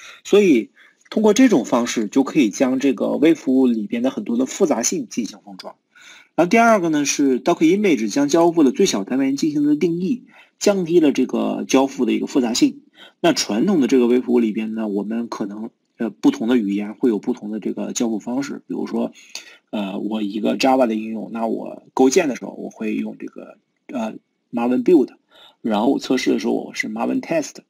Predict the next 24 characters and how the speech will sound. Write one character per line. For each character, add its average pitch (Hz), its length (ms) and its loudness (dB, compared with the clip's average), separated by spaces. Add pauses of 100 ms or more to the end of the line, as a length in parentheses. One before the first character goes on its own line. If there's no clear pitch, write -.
(380)
然 110 120 -2
后 131 100 4
我 123 60 0
最 143 140 2
终 147 160 2
部 180 140 2
署 - 180 -4
的 120 100 -2
时 - 140 -4
候 123 220 -8
呢， 113 120 -6
我 117 160 -2
可 - 140 -12
能 113 160 -12
会 117 400 -2
在 107 220 -2
这 110 140 -8
个 - 380 -12
最 139 120 2
终 131 140 0
的 127 60 0
环 113 240 -6
境 135 200 -2
上， 113 340 -10